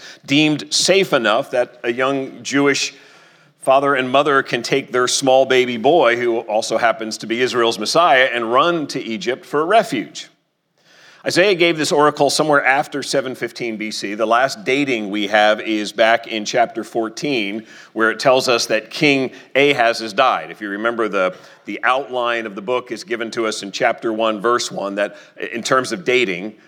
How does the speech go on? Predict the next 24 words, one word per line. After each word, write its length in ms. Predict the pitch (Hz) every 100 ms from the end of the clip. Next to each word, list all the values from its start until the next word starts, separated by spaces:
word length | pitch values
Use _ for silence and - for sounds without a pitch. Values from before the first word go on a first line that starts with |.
| _ 107
that 140 | 107
Isaiah 400 | 110 107 123 127
wrote 260 | 120 120 120
this 200 | 117 -
during 340 | 117 120 113
the 80 | 107
reigns 420 | 113 123 127 113
of 120 | 101
King 260 | - 120 117
Uzziah, 580 | 104 101 123 143 135 127
King 380 | - 113 101
Jotham, 480 | 90 131 143 139 127
King 300 | - 110 104
Ahaz, 500 | 131 139 131 127 110
and 100 | 107
King 200 | 117 120
Hezekiah. 640 | 117 107 98 135 123 98
So 120 | - 110
we've 160 | 104
got 200 | 113 123
the 60 | 135
window 500 | 127 165 160 127 123
in 100 | 120
which 280 | 120 120